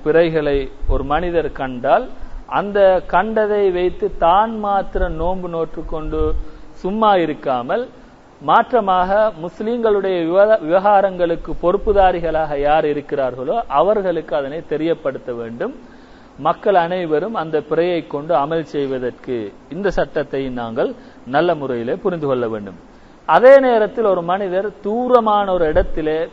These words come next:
பிறையை காணுகிறார், அவர் மாத்திரம் தான் காணுகிறார், அவர் தூர பிரதேசத்திலே இருக்கிறார். அப்படி ஒரு மனிதர் தூர இருந்து தனிமையாக பிறையை பார்க்கிறார், அவரை பொறுத்த மட்டிலே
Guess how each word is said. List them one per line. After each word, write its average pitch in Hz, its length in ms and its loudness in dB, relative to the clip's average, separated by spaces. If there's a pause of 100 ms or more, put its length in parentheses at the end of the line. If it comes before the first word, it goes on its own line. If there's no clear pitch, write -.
பிறையை 170 440 -2
காணுகிறார், 131 500 -4 (100)
அவர் 160 280 0
மாத்திரம் 180 560 0
தான் 151 180 -4
காணுகிறார், 139 640 -4 (380)
அவர் 180 320 4
தூர 240 440 4
பிரதேசத்திலே 180 880 0
இருக்கிறார். 131 460 -2 (560)
அப்படி 180 260 2
ஒரு 214 180 6
மனிதர் 226 460 2
தூர 240 400 2
இருந்து 180 560 0
தனிமையாக 175 880 0 (100)
பிறையை 170 500 0
பார்க்கிறார், 131 640 0 (560)
அவரை 233 400 8
பொறுத்த 202 400 0
மட்டிலே 185 600 0